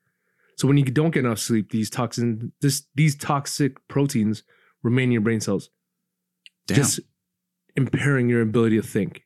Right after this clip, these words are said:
Speaker 1: just cognitive ability, just overall everything just goes down, right? So, but that, that includes willpower too.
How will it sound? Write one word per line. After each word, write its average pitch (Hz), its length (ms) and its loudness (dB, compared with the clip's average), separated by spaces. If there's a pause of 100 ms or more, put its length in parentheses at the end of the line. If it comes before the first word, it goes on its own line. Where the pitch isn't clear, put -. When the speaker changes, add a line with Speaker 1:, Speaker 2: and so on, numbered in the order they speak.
Speaker 1:
just 120 160 0
cognitive 113 460 0
ability, 101 320 2
just 98 160 -2
overall 104 500 0
everything 107 540 -2
just 110 120 -4
goes 98 200 0
down, 110 180 0
right? 104 160 0
So, 110 240 0 (640)
but - 120 -2
that, 143 180 0 (180)
that 139 160 0
includes 135 300 0
willpower 104 380 0
too. - 260 -4